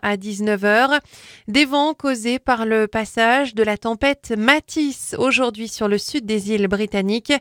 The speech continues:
Euh, notez que par mesure de précaution, aujourd'hui, la ville d'Arras interdit les accès aux parcs, aux jardins publics et aux espaces boisés. Surtout, soyez prudents, notamment, euh, sur la route.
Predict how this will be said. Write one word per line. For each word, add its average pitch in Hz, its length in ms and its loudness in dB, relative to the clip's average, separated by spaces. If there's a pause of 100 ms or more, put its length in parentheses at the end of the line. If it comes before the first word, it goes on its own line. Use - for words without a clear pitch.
(440)
Euh, 220 80 4
notez 214 260 0
que - 120 -12
par 208 160 2
mesure 214 280 0
de 208 100 -2
précaution, 220 680 -4
aujourd'hui, 220 400 -2
la 214 120 0
ville 208 240 -6
d'Arras 226 420 2
interdit 240 560 -2
les 233 300 2
accès 226 320 -4
aux 233 100 2
parcs, 262 460 0 (420)
aux 311 160 4
jardins 254 420 0
publics 220 520 -8
et 233 100 0
aux 214 100 2
espaces 208 520 -4
boisés. 196 460 0 (280)
Surtout, 240 400 -10
soyez 220 420 0
prudents, 285 640 0
notamment, 240 760 0
euh, 202 120 -2
sur 311 240 0
la 226 120 2
route. 175 300 -10